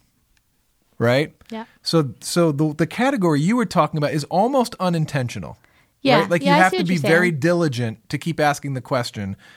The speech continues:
Speaker 1: "Am I living my life in alignment with God's ultimate purposes?"
Speaker 2: Yeah.
Speaker 1: Uh, and,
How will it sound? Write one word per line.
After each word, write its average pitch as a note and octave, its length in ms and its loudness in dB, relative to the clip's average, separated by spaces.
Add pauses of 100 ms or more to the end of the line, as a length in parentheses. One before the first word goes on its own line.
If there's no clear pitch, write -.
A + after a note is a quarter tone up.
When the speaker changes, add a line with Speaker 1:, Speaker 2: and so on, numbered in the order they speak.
Speaker 1:
"Am A#2 120 -4
I C#3 80 0
living D#3 360 0
my C3+ 140 0
life B2 320 -2
in B2 100 -6
alignment A#2 440 -2
with A2 140 -8
God's A2 280 -4
ultimate G#2+ 340 -6
purposes?" A#2 540 -6 (560)
Speaker 2:
Yeah. A#2+ 60 -6
Speaker 1:
Uh, A#2+ 140 -2
and, C3+ 180 -4